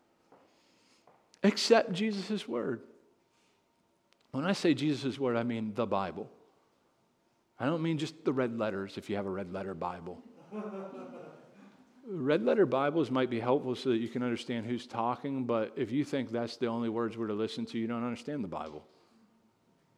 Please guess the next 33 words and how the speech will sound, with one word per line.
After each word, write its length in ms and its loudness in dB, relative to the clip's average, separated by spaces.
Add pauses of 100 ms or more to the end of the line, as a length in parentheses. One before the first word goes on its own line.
We 360 0
deny 600 0
the 140 -2
fact 360 -8
that 160 -6
the 100 -4
red 300 -6
letter 280 -4
Christian, 420 -4
if 100 -6
you 60 0
don't 100 4
even 60 4
know 60 2
what 100 0
that 120 0
argument 440 -2
is, 220 4
that's 240 -4
fine. 480 0 (680)
But 200 4
all 340 12
of 160 6
the 100 8
Word 260 6
of 180 0
God, 360 0 (100)
all 440 8
sixty-six 600 -4
books, 220 -6 (380)
are 320 12
God's 440 4
Word. 640 0